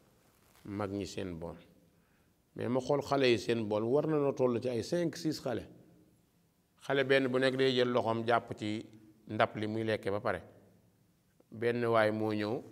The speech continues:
dindi ndawal, teg ko ci loxo bi nii. Loxo bi téye bool bi, mu teg ko ci nii, xale bi di, di tibb di lekk. Ma gis xale yépp def ko di lekk, kenn yëngatuwul. Man li may lekk yépp maa ngi xool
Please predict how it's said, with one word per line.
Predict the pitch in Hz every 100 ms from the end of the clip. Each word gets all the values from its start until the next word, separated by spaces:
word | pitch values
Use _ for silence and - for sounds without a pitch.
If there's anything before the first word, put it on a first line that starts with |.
| -
dindi | - 117 117
ndawal, | 113 110 104 113 - - - - - _ _ _
teg | - 120
ko | 123
ci | 110
loxo | 104 98 92
bi | 87
nii. | 85 80 - - - _ _ _ _ _ _ _
Loxo | 110 110
bi | 117
téye | 123 127
bool | 117 113 90
bi, | 80 - - - -
mu | 95
teg | 104 -
ko | 98
ci | 95
nii, | 90 92
xale | - 98 92
bi | 92
di, | 95 - - _ _ -
di | 87
tibb | - -
di | -
lekk. | - - - - _ _ _ _
Ma | 151 165
gis | 156 -
xale | 190 175
yépp | 175 190 170
def | 156 156
ko | 147
di | 147
lekk, | 156 151 - - -
kenn | - 523 539 571 554 415 370
yëngatuwul. | 339 254 233 180 131 90 - - - - - - _ _ _ _ _ _ _ _ _ _ _ -
Man | 123 147
li | 175
may | 180
lekk | 165 135 123
yépp | 127
maa | 131 135 135
ngi | 120
xool | - 110